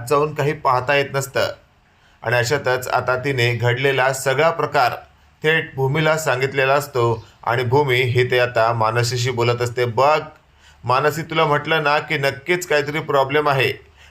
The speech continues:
माझ्या आकाशला नक्कीच माझी गरज आहे."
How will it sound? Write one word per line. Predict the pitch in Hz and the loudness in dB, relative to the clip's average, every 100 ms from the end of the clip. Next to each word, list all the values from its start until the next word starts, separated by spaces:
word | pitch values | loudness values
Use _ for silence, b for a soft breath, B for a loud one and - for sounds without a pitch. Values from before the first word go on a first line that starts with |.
| - | -4
माझ्या | 127 131 160 | -2 2 2
आकाशला | 147 143 160 160 156 | 2 2 0 2 0
नक्कीच | 151 147 170 175 | 0 0 -2 0
माझी | 151 147 | -2 -2
गरज | 120 147 156 151 | 2 2 2 2
आहे." | 139 107 | 2 0